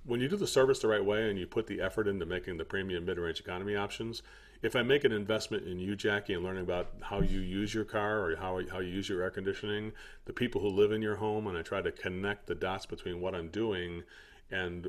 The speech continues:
what you're getting from me and how each person in your home, and e-, even the people who visit your home, will, uh, benefit from this, and how you at your job, like, I can make for, through an air conditioning contractor,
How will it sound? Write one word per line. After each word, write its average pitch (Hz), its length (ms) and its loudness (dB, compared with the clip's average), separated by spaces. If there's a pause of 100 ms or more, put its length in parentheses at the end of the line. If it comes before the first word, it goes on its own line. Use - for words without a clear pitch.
what 92 340 -2
you're 87 100 -8
getting 98 320 2
from 85 260 -6
me 101 200 0
and 82 120 -4
how 92 360 0 (100)
each 117 260 -2
person 101 380 0
in 90 120 -2
your 82 180 -2
home, 95 460 -2 (460)
and 107 140 -4
e-, 123 160 0
even 127 260 4
the 104 80 4
people 110 260 0
who 95 120 -2
visit 113 320 4
your 80 160 -6
home, 82 460 -6 (400)
will, 98 560 2
uh, 92 260 -4
benefit 107 720 0
from 85 280 -6
this, 87 400 -4
and 95 100 -6
how 107 140 0
you 101 220 4
at 90 80 -4
your 90 120 -4
job, 104 320 0
like, 104 200 -4
I 123 100 4
can 147 180 0
make 123 380 -2
for, 107 240 2
through 104 160 -2
an 98 80 2
air 101 120 2
conditioning 101 500 0
contractor, 87 640 2